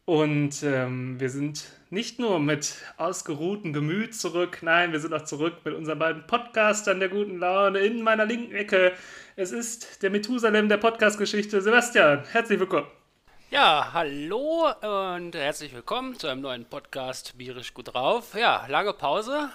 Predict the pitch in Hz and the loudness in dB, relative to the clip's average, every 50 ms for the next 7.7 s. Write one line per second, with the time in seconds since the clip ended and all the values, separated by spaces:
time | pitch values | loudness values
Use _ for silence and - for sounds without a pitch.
0 | 208 - 202 196 190 190 190 196 196 190 _ _ _ _ _ _ _ _ _ - | -10 -8 -6 -6 -6 -6 -8 -10 -14 -18 _ _ _ _ _ _ _ _ _ -10
1 | 175 170 175 160 151 151 156 156 156 151 151 - 147 139 - 156 156 151 - 160 | -10 -8 -6 -4 0 -2 -2 -2 -4 -12 -12 -12 -12 -8 -4 -4 -4 -4 -4 -6
2 | 143 139 127 127 135 143 160 202 233 202 170 - 151 143 139 - - 147 131 135 | -8 -6 -6 -6 -6 -6 -6 -6 -6 -8 -8 -4 -4 -4 -4 -4 -4 -8 -8 -8
3 | - - 127 113 107 160 226 269 - _ - - 170 165 156 151 147 139 - 151 | -8 -8 -8 -8 -8 -10 -12 -14 -16 _ -12 -8 -4 -2 -2 0 -2 -4 -6 -8
4 | 131 - - 135 233 - - - - - 165 175 175 196 233 285 240 170 - - | -8 -2 0 2 2 0 -2 -8 -10 -10 -8 -6 -2 2 4 4 4 4 0 -6
5 | - - - 175 190 185 165 147 147 160 156 156 180 220 247 220 - - 143 131 | -14 -14 -10 -6 -4 -4 -4 -2 -2 -4 -2 -2 -2 -4 -4 -6 -4 -4 -4 -4
6 | 123 120 143 190 214 - 233 196 175 170 170 156 160 147 156 139 - - 202 285 | -4 -4 -6 -6 -4 -4 -2 -2 -2 -4 -4 -6 -6 -6 -6 -6 -4 0 0 0
7 | 208 - - 139 117 - - 117 98 104 101 - - - | 0 -2 -4 -6 -6 -8 -10 -14 -16 -16 -16 -18 -20 -20